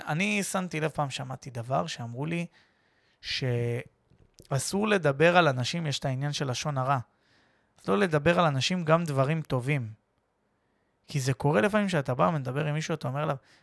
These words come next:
"בואנה, איך אני אוהב אותו, ההוא זה", ואז הוא עושה לך, "לא, אני ס-, לא סובל אותו, הוא ככה והוא ככה והוא ככה".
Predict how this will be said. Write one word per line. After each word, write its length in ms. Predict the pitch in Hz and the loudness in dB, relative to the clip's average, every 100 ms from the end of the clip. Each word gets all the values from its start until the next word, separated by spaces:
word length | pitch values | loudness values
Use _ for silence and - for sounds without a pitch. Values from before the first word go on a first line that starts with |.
| _ | _
"בואנה, 240 | - 175 170 | -8 0 2
איך 140 | 156 | 4
אני 140 | 175 143 | 2 2
אוהב 180 | 151 | 2
אותו, 220 | 180 180 175 | 2 2 4
ההוא 320 | 143 151 151 | 6 4 2
זה", 160 | 170 170 | 2 2
ואז 180 | 143 139 | 0 -2
הוא 60 | |
עושה 160 | 131 151 | -6 -8
לך, 140 | - 123 | -8 -10
"לא, 360 | 135 131 - | -12 -10 -8
אני 160 | 151 135 | -6 -6
ס-, 180 | - - | -8 -8
לא 100 | 123 | -8
סובל 460 | - 131 120 139 | -8 -10 -6 -4
אותו, 240 | 151 - 135 | -4 -4 -4
הוא 220 | 120 113 | -4 -6
ככה 320 | - 156 - 151 | -6 -6 -4 -6
והוא 180 | 123 117 | -6 -6
ככה 240 | 139 131 | -6 -6
והוא 140 | 120 113 | -8 -10
ככה". 240 | 127 120 | -12 -14